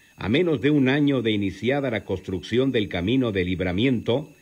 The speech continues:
el ingeniero Rodolfo Félix Valdés, en su visita a Cananea, observó los avances en las obras de esta vía, constatando entonces un setenta por ciento de avance, aún a pesar de las modificaciones realizadas al proyecto.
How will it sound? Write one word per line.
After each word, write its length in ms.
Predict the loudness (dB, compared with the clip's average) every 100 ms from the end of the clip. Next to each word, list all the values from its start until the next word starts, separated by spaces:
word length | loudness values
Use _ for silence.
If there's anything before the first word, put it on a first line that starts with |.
| _ -20 -10
el 140 | 0
ingeniero 520 | 2 4 4 2 2 2
Rodolfo 440 | 2 0 0 -4
Félix 400 | -2 -2 -2 -4
Valdés, 640 | -4 -4 -2 -2 -2 -10
en 160 | -6 -6
su 140 | -4
visita 500 | -4 -4 -4 -4 -2
a 120 | -2 -2
Cananea, 640 | -4 -2 0 0 -2 -6 -16 _ _
observó 560 | -6 -4 -2 -2 0 0
los 180 | 0 -2
avances 540 | -2 0 -2 -2 -2
en 100 | -2
las 220 | -2 -2
obras 340 | -2 0 -2 -2
de 160 | -2
esta 240 | -2 -2 -2
vía, 360 | 0 0 -2 -8 _ _ _ _
constatando 720 | -4 -4 -2 -4 -2 -2 0 0
entonces 640 | 0 0 -2 0 0 0 0
un 180 | 0
setenta 520 | 0 0 0 0 -2 -4
por 200 | -4 -2
ciento 360 | 0 0 0
de 120 | 0
avance, 500 | 0 0 0 -2 -4 -8 _ _ _ _ _
aún 240 | 0 2
a 100 | 2
pesar 380 | 0 0 0 0
de 100 | 0
las 180 | 0 0
modificaciones 1000 | -2 -2 -4 -6 -6 -2 0 0 0 -2
realizadas 720 | -4 -4 -4 -4 -4 -4 -6
al 140 | -6 -6
proyecto. 720 | -6 -2 -2 -2 -2 -2 -4